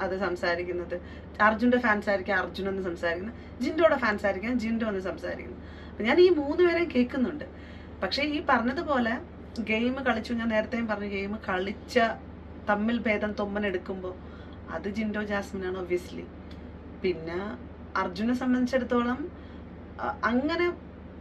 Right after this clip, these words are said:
പൊതുവെ ആരെയും വെറുപ്പിച്ച് നിന്ന ഒരാളായിട്ട് എനിക്ക് അർജുനെ ഫീൽ ചെയ്യുന്നില്ല. ഈ ലാസ്റ്റ് ഒരു ടു വീക്സ്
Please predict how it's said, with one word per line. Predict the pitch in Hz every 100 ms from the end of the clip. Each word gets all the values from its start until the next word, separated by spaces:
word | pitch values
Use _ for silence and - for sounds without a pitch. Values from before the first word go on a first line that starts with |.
| -
പൊതുവെ | 294 349 370
ആരെയും | 311 277 269 269
വെറുപ്പിച്ച് | 226 220 247 254
നിന്ന | 226 202
ഒരാളായിട്ട് | 196 175 165 170 175
എനിക്ക് | 170 175
അർജുനെ | 160 165 165
ഫീൽ | 185 170 180
ചെയ്യുന്നില്ല. | 180 147 151 180
ഈ | 247
ലാസ്റ്റ് | 160 - - 311
ഒരു | 240
ടു | - 123
വീക്സ് | 123 240 -